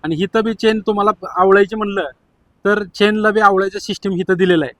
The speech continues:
आणि एकदम असं बघा, लगेच जोडायला सोपा आहे एकदम, असं लगेच चालू झाला बघा. ह्यो सहा इंचाचा चेनसॉ आहे. तर ह्याची किंमत मित्रांनो ह्याबरोबर काय आहे, डबल बॅटरी देतो आपण मित्रांनो,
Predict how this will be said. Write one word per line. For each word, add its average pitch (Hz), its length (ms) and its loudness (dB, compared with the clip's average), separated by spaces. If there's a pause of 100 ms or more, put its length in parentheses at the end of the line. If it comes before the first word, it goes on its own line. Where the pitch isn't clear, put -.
(300)
आणि 165 120 -4
एकदम 196 260 -2
असं 190 160 0
बघा, 160 240 -2
लगेच 175 260 -6
जोडायला 190 420 0
सोपा 196 300 0
आहे 175 100 0
एकदम, 151 460 -2
असं 180 140 -2
लगेच 185 180 -8
चालू 185 240 4
झाला 139 200 -6
बघा. 120 260 -10 (600)
ह्यो 202 320 -2 (140)
सहा 175 220 -4
इंचाचा 202 380 -2
चेनसॉ 202 340 -4
आहे. 143 120 -2 (380)
तर 165 80 0
ह्याची 180 220 -2
किंमत 202 340 0
मित्रांनो 202 340 -4
ह्याबरोबर 202 480 4
काय 190 160 4
आहे, 180 180 2 (480)
डबल 208 240 6
बॅटरी 196 240 4
देतो 180 200 0
आपण 143 220 -2
मित्रांनो, 123 380 -8